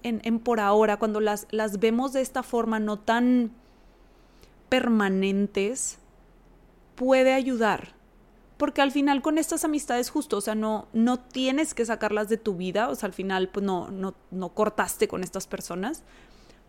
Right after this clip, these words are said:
pero a lo mejor por ahora sí necesitas algo de espacio. Y cuando le agregas el por ahora, cuando no, lo haces no permanente y lo haces como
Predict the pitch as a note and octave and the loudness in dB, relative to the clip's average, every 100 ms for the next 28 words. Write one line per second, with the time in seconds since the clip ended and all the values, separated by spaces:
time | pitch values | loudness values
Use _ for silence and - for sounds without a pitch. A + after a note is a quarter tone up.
0 | - - - _ C#4+ D4+ D#4 D#4 D4+ E4+ | -20 -20 -20 _ 0 2 2 0 0 2
1 | E4+ E4 D4+ D4+ D4+ D#4 - - C#4+ C#4+ | 4 4 4 2 0 -4 -8 -4 0 2
2 | D4 D4 C4+ C#4 C4 C4+ C4+ B3+ - C4+ | 0 -2 -4 -4 -4 -4 -2 -4 -4 -6
3 | - A3+ B3+ B3+ C4 C4+ C#4+ E4+ F#4 G4 | -4 -2 0 2 0 0 -2 -2 0 0
4 | F4 D#4 B3+ G3+ G3 F#3 A#3+ - - - | 2 0 0 0 -2 -2 -6 -16 -20 -20
5 | - - B3 A#3+ A#3+ B3+ C4 B3 B3 B3 | -20 -4 0 2 2 0 0 2 2 2
6 | D#4 D4+ - - A3+ B3+ C#4+ C#4+ C4 A#3 | 0 -2 -8 2 2 4 2 2 2 2
7 | A3 G#3+ A3+ A3+ A3 G#3+ G#3+ - B3 A3 | 0 0 0 0 0 0 -4 -2 2 2
8 | F#3 F3+ | 0 -6